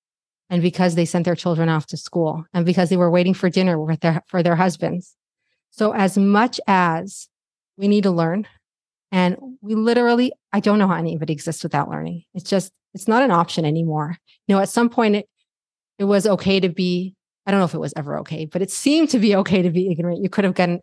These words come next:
gotten away with it. Today, we cannot afford to be ignorant. We just cannot. But at the same time, we can't forget our role as enablers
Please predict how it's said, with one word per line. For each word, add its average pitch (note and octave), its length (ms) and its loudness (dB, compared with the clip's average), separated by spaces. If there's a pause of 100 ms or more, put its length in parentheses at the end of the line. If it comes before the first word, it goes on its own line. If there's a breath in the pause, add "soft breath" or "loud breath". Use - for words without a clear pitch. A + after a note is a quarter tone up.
gotten E3 260 2
away E3 180 2
with D#3+ 160 -2
it. F#3+ 140 0 (440 soft breath)
Today, A3 440 2 (120)
we G3 180 -4
cannot F3+ 680 2
afford E3 420 -6
to - 100 -20
be E3+ 240 -6
ignorant. D#3+ 420 -6
We E3+ 60 -12
just F#3+ 300 -2
cannot. E3 360 -2 (760)
But F#3 60 -8
at F#3 100 -6
the G3 60 2
same B3 280 0
time, A#3 280 0
we F#3 80 2
can't G#3 320 -2
forget G3 420 -2
our F3 160 0
role E3+ 400 0
as D#3+ 160 2
enablers E3+ 720 2